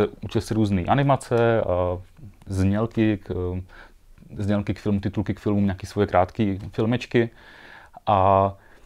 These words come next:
ale vlastně mě ty, právě jak jsem říkal, tak ty hry mě tak nějak celou dobu pořád bavily.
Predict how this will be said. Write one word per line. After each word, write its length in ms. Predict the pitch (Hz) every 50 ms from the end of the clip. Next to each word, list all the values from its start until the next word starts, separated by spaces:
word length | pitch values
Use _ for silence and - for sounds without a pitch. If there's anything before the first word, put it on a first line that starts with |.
| - _ - - - - - _ - -
ale 140 | - 107 110
vlastně 200 | 113 107 - 147
mě 100 | 139 127
ty, 140 | - 147 139
právě 380 | - 113 - - - 131 131 135
jak 100 | 127 -
jsem 120 | - 135
říkal, 240 | - - - 127 123
tak 120 | - 107
ty 100 | - 143
hry 100 | 120 127
mě 120 | 123 127 120
tak 160 | 127 120 -
nějak 200 | 123 120 123 -
celou 140 | - 135 123
dobu 120 | 123 127
pořád 260 | 120 - - 135 143
bavily. 500 | 123 98 92 87 90 104 117 139 151 151